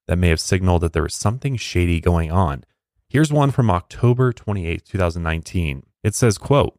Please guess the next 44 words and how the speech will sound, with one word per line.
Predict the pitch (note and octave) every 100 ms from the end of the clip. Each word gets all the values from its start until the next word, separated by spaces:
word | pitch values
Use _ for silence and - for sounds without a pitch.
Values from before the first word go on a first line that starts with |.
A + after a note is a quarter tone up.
| _
I | G2+
would | C3
not | E3 D#3+
trust | D3+ C#3+
this | B2
place | - A2+ G#2+ G#2+
with | E2+ E2+
a |
pet, | D#2+ - G#2+ G#2+ -
much | F#2 - E2
less | D#2+ -
a | -
family | - F#2+ F#2
member. | D#2+ D2 C#2+ A#1+ _ _ _ -
They | F#2
refused | F2 G2 F2+
to |
call | - F2+ E2+
me | D#2
back | G#2+ A#2 A#2+
when | G2
I |
was | F2+
trying | - F2 E2
to | D2+
find | F2 D#2
out | F2+ G2+
about | F2 E2+
my | E2
brother's | E2+ D#2+ D2 D#2+ -
ashes. | A2 A#2+ - C2+ - _ _ _ _
Instead, | F#2 - - D#3+ B2+
they | A2+
gave | G#2 G2+ G2
his | G#2+
ashes | F#2 E2+ - F2+
to | - D2+
his | D#2
girlfriend, | A#2+ C3 - B2 A#2+ A2
who | A2+
refused | G2+ _ E2+ D#2
to | -
share | - B2 D3
them. | F#2+ B1